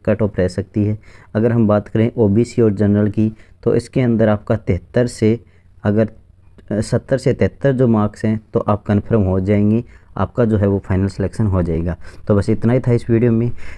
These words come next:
नेक्स्ट वीडियो में हम मिलेंगे एक नए राज्य की मेरिट के साथ में। तब तक के लिए जय हिंद, जय भारत। और अपने वीडियो को जो है वो लाइक कर दीजिएगा। यहाँ तक अगर कोई देख रहा है तो कमेंट ज़रूर कर दीजिएगा, ठीक है।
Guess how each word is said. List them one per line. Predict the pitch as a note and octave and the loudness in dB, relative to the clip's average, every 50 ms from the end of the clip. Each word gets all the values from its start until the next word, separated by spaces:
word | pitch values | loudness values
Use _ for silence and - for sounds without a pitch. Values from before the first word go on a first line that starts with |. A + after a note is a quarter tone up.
| - - A2 | -6 0 2
नेक्स्ट | G#2 A2+ - - - - | 2 2 2 -2 0 0
वीडियो | C3 B2 A#2+ B2+ B2 | 0 2 2 2 2
में | A#2+ A#2+ | 2 2
हम | A2 A#2 A#2 | 2 4 4
मिलेंगे | A#2 A#2 A2 A2+ A2+ A2+ A2+ | 4 4 2 2 2 2 2
एक | - - G#2 - | 2 0 0 2
नए | G#2 G#2 A2 C3 C#3 | 2 2 4 4 2
राज्य | B2 A#2+ A2 G#2+ A2 G#2+ | 2 2 2 2 0 2
की | A2+ A2+ | 2 2
मेरिट | G#2 G#2 G#2 G#2 G2 - | 2 4 4 2 0 0
के | - - | -2 -4
साथ | G2+ - G#2 G2+ - A2 | -2 -2 -2 -2 0 0
में। | G#2+ G#2+ G#2+ - - - - - - | -2 -2 -2 -6 -14 -20 -18 -4 -2
तब | A2 G#2 - - | -2 -2 0 -2
तक | A#2+ - - | -4 -4 -2
के | - A2 | -2 0
लिए | G2+ G#2+ G#2+ G#2 | 2 4 2 2
जय | G2 G2+ G#2+ G#2+ | 2 2 2 2
हिंद, | A2 G#2+ A2 A2 G#2+ - - A2 | 2 2 0 0 -2 -6 -4 -4
जय | G#2 F#2 G2+ G2+ F#2+ | -2 0 2 2 2
भारत। | F2+ E2+ F2 E2+ E2 - - - - - - - | 2 0 -2 -4 -4 -6 -12 -20 -20 -14 -4 0
और | F#2+ G2 G#2 | 2 2 2
अपने | - - F#2+ - - G#2+ | 2 0 -4 -2 0 0
वीडियो | F#2+ G2 G#2+ A2+ B2 C3+ C#3+ C#3 | 2 4 2 2 4 2 2 2
को | C#3 C3+ | 2 0
जो | A2+ A2+ | 2 2
है | A#2 | 2
वो | A2+ A2 G#2 | 2 2 2
लाइक | G2 G2+ G#2+ A#2 - - | 2 2 0 0 0 -2
कर | B2+ | -4
दीजिएगा। | A#2 A2 A#2 A2+ A2 A#2 A#2+ A2+ A#2 A#2+ B2 - - - - - - - G#2+ | 0 2 0 2 2 2 0 0 0 -2 -4 -4 -10 -18 -18 -18 -10 -2 0
यहाँ | G#2 G2 G2 A2 | 0 2 2 0
तक | - B2 G#2+ | 0 0 0
अगर | A2+ G#2+ A2 A2+ G#2+ | 0 2 2 2 2
कोई | A2 A2 G#2 | 2 2 2
देख | F#2+ G#2 G#2+ G#2+ - | 2 0 -2 0 0
रहा | A#2 A2+ A2 | 0 0 2
है | A2+ A2+ A#2 B2+ C3+ - - - - - - | 2 0 0 -2 -4 -6 -14 -20 -16 -6 -4
तो | G#2+ | -4
कमेंट | - - - A2 A#2 C#3 C#3+ B2 | -2 0 0 0 2 2 0 0
ज़रूर | G#2+ A#2 A#2 B2 A#2 | 0 0 2 2 0
कर | - - G#2+ | 2 0 -2
दीजिएगा, | F#2 F2 F#2 E2+ E2 F2+ F2 E2 F2+ F2+ F2+ - | 0 0 -2 -2 -2 -2 -2 -2 -4 -6 -6 -2
ठीक | - A2 G#2+ C#3 | -2 -2 0 2
है। | C3+ C3+ | 0 -2